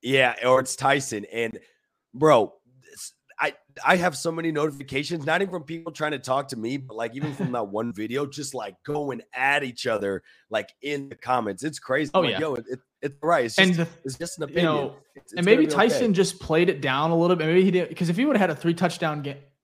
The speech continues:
Speaker 2: you know, ga-, if he would've had a
Speaker 1: Yeah, it went
Speaker 2: crazy
Speaker 1: crazy.
Speaker 2: day, it would've been even worse. So, I mean, maybe he was
Speaker 1: Worse.
Speaker 2: just doing us all a favor, you know, letting, uh,
Speaker 1: We
Speaker 2: Deontay
Speaker 1: appreciate that,
Speaker 2: Foreman,
Speaker 1: Tyson.
Speaker 2: yeah, Deontay Foreman
Speaker 1: Yeah,
Speaker 2: getting
Speaker 1: we
Speaker 2: a hat
Speaker 1: appreciate
Speaker 2: trick,
Speaker 1: that.
Speaker 2: scoring all those tutties. So,
Speaker 1: Yeah, we appreciate
Speaker 2: anyways,
Speaker 1: that.
Speaker 2: this is, I wanna get to this quote here, uh, with Tyson.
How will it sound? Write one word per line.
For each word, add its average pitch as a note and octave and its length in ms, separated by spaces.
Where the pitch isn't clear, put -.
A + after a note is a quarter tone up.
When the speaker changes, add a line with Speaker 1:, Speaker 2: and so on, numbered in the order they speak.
Speaker 2:
you E3+ 80
know, C#3 180
ga-, C#3 220
if F3 220
he A#3 60
would've C#4+ 140
had G3 100
a D3+ 100
Speaker 1:
Yeah, D3+ 100
it F3+ 140
went F3+ 160
Speaker 2:
crazy F3 80
Speaker 1:
crazy. D#3 260
Speaker 2:
day, G3 160
it G3+ 60
would've G3+ 180
been G3 100
even E3+ 220
worse. - 460
So, E3 220
I D3+ 60
mean, E3+ 160
maybe A3 240
he G#3+ 60
was G#3 80
Speaker 1:
Worse. - 20
Speaker 2:
just G3 160
doing F#3 240
us E3+ 140
all D#3+ 180
a D3 80
favor, D#3+ 280
you D#3 140
know, D3+ 80
letting, C#3+ 360
uh, D3 100
Speaker 1:
We F#3 100
Speaker 2:
Deontay C3+ 120
Speaker 1:
appreciate C#3+ 340
that, - 0
Speaker 2:
Foreman, A2 300
Speaker 1:
Tyson. G2+ 260
Speaker 2:
yeah, A3 80
Deontay A3+ 380
Foreman F#3+ 280
Speaker 1:
Yeah, F3 40
Speaker 2:
getting F#3 100
Speaker 1:
we E3 60
Speaker 2:
a - 20
hat D#3+ 160
Speaker 1:
appreciate F3+ 120
Speaker 2:
trick, F3+ 200
Speaker 1:
that. - 60
Speaker 2:
scoring E3+ 280
all E3 140
those D#3+ 200
tutties. E3 340
So, D3+ 500
Speaker 1:
Yeah, E3+ 100
we G3+ 60
appreciate - 0
Speaker 2:
anyways, D3 460
Speaker 1:
that. - 80
Speaker 2:
this G#3 180
is, G3 220
I - 140
wanna G3 140
get G3 120
to F#3+ 60
this F3 120
quote E3+ 240
here, D3+ 460
uh, C3 200
with B2+ 120
Tyson. A#2+ 380